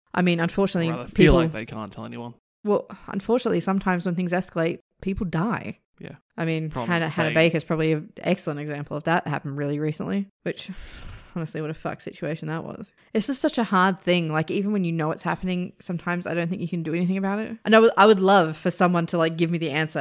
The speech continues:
Speaker 1: as to what the right move is to do.
Speaker 2: Yeah.
Speaker 1: Honestly, I don't know. Such a hard one. Anyway, sorry, that was a tangent, but I think it's really relevant and probably something that we should be talking about more, really.
Speaker 2: Yeah.
Speaker 1: Chris's answer to this was because obviously,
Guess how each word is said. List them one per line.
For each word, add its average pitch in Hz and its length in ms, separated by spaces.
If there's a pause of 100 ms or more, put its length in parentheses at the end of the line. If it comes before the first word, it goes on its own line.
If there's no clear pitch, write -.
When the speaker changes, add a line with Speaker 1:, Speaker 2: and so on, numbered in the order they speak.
Speaker 1:
as 156 140
to - 80
what 160 140
the 165 80
right 156 300
move 151 220
is 147 120
to - 100
do. 156 360 (240)
Speaker 2:
Yeah. 156 160 (220)
Speaker 1:
Honestly, 165 480
I 165 60
don't 156 220
know. 156 280 (520)
Such - 160
a 190 40
hard 160 320
one. 190 200 (180)
Anyway, 165 220
sorry, 165 220
that 170 120
was 170 120
a 160 40
tangent, 185 600
but 160 260
I 359 140
think 277 220
it's 202 120
really 208 220
relevant 185 420
and 170 300
probably 185 420 (380)
something 175 300
that 156 180
we 170 120
should 165 160
be 160 80
talking 175 240
about 147 200
more, 156 260 (200)
really. 165 320 (180)
Speaker 2:
Yeah. - 100 (260)
Speaker 1:
Chris's 233 300
answer 202 480 (200)
to 190 100
this - 480
was 180 120
because 190 300
obviously, 190 680